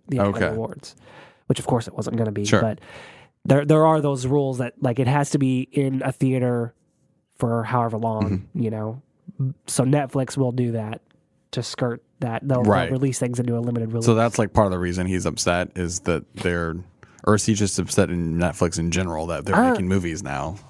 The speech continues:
Speaker 1: I, I kinda wonder if it's just this, he has,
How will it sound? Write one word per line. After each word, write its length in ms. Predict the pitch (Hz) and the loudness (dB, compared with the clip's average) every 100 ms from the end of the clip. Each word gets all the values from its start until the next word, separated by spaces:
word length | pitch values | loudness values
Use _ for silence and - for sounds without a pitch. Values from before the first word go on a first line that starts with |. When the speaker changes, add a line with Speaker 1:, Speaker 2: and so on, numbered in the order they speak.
| - | -2
Speaker 1:
I, 320 | 196 262 254 - | 0 0 -2 -4
I 120 | 170 | -2
kinda 400 | 175 - 240 302 | -2 0 2 2
wonder 480 | 190 160 180 175 170 | 4 4 4 2 2
if 200 | 156 147 | 0 2
it's 180 | 170 - | 2 2
just 460 | 143 147 165 - 143 | 2 4 2 0 0
this, 460 | 151 151 - - - _ _ _ _ _ _ _ - 185 | 2 2 0 -4 -8 _ _ _ _ _ _ _ -6 -6
he 200 | - 135 | -2 2
has, 580 | 165 156 185 196 151 - | 2 4 2 2 0 -4